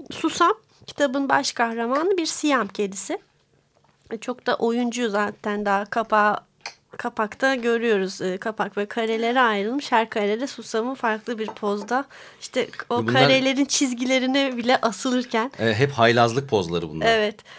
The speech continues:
Speaker 1: E, habire bir meraklı durum var her kedide olduğu gibi. E, hi-, hikaye, e, Murat adlı çocuğun ödeviyle başlıyor.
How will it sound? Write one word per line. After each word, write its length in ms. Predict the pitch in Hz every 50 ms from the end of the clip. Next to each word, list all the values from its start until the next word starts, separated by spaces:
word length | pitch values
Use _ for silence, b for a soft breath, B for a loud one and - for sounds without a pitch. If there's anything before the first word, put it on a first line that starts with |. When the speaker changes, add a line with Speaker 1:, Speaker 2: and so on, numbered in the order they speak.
| B B B B -
Speaker 1:
E, 560 | 202 208 208 208 202 202 - - - - - 50 50 - - - - - - - 220 - - - 262
habire 400 | 294 320 254 226 220 262 294 285
bir 140 | 277 254 233
meraklı 840 | 240 240 247 247 240 240 240 - 262 254 262 254 - - - 208 208
durum 300 | 226 233 226 233 220 202
var 160 | 196 214 262
her 220 | 240 220 208 196 202
kedide 380 | - - 208 196 202 190 208
olduğu 360 | 202 202 202 202 196 220 208 196
gibi. 300 | 190 208 202 285 349 415 B B B B B B B B B - -
E, 60 | 233 240 233 233 233 233 233 233 233 233 233 233 233 226 226 - - - - - - - - - _ -
hi-, 400 | - - 262 240 - - - 294
hikaye, 680 | 277 - - 330 311 302 302 320 349 381 427 453 427 381 - _ - - - _ -
e, 200 | - 220 214 226
Murat 520 | 269 269 294 294 311 320 311 311 - - -
adlı 380 | - 247 240 277 311 403 403 403
çocuğun 460 | - 320 277 233 240 311 359 403 - - -
ödeviyle 640 | - 277 233 277 277 269 269 269 262 233 202 190
başlıyor. 560 | 196 - 196 190 - - - 190 240 302 415